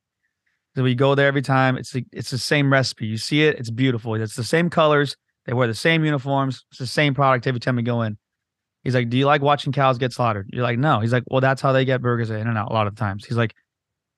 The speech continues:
"That's how you do it. That's, you need farmers to do this hard work. You need them to do this." And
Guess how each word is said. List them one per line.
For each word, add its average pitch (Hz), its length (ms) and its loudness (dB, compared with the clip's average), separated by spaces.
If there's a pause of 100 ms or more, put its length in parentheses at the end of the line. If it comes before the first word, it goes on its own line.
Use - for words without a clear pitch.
(120)
"That's 127 220 -2
how - 80 2
you 123 160 2
do 147 220 2
it. - 80 -4
That's, 123 200 -2 (140)
you 135 180 0
need 147 240 2
farmers 135 420 0
to 135 80 -4
do 135 140 0
this 127 140 0
hard 131 220 2
work. 127 240 0
You 135 60 -4
need 139 120 0
them 143 100 -2
to 131 60 -2
do 131 140 0
this." 139 260 0
And 131 240 -2